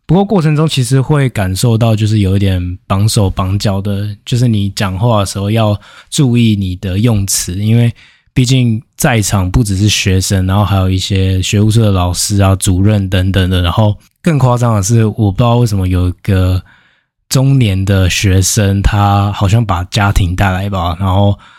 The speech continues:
就也有个小孩子在场这样，所以变成说我讲话要重现自己变成辅导级。像最后在Q A的时候，有个学生问我说：“呃，内容创作是不是那种长相比较好看的、比较有流量啊？”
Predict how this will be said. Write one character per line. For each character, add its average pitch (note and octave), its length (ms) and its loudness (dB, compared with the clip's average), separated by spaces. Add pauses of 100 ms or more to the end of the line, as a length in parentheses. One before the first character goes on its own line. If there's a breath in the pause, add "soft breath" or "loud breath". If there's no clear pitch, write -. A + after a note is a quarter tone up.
(140 loud breath)
就 A2 260 2
也 G2 180 0
有 F#2+ 220 2
个 F#2 160 -2
小 F2 280 -2
孩 F2 240 -4
子 F#2 180 -6
在 F#2+ 300 -2
场 A2 260 -8
这 G#2+ 80 -6
样， F#2+ 160 -4
所 G#2 140 -2
以 A2 40 0
变 A#2+ 180 0
成 A2+ 100 0
说 A2+ 240 2 (320 loud breath)
我 A#2+ 120 2
讲 A2 320 0
话 B2 240 2
要 B2+ 320 0
重 G#2+ 320 2
现 B2 220 0
自 A#2 160 0
己 G2 160 0
变 A2 100 2
成 G#2 120 2
辅 F#2+ 200 -6
导 F2+ 220 -2
级。 A#2 400 -8
像 C#3 320 0
最 C#3 160 0
后 C3+ 160 0
在 C3+ 140 0
Q A2+ 280 0
A A2+ 100 2
的 G#2+ 100 0
时 G#2 100 -2
候， G#2+ 80 2
有 F#2+ 100 0
个 F#2+ 120 0
学 G2 180 0
生 A2+ 220 2
问 A2 100 2
我 F#2+ 80 -2
说： G2 320 -2 (400 soft breath)
“呃， G2+ 200 -2
内 B2+ 100 2
容 A#2 160 2
创 A#2 160 0
作 A#2 100 2
是 A#2 140 0
不 G#2+ 60 -2
是 A2 100 -2
那 A2 120 2
种 F#2+ 300 -2
长 F2+ 240 -2
相 G#2+ 240 0
比 G2 80 0
较 G#2 80 2
好 F#2+ 160 -4
看 G#2+ 180 -2
的、 F#2+ 140 -4
比 G2+ 140 -6
较 G#2 100 2
有 F#2+ 100 2
流 F2 220 -2
量 F#2 240 0
啊？” F2 240 -6